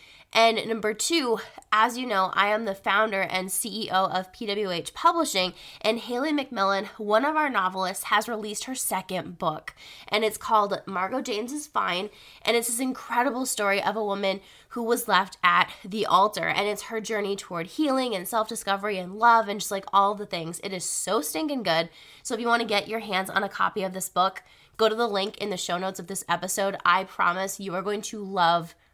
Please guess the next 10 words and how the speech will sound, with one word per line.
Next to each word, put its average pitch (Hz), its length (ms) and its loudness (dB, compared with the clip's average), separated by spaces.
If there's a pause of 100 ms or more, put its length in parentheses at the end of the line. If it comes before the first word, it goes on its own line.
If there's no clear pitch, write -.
(120)
the 180 120 -4
book. - 340 -2
It's 180 200 -8
so 269 280 6
good. 196 340 6 (220)
<laughs> 294 180 6 (480)
Um, 233 420 6
so 247 400 4
that 247 460 6
said, 196 500 6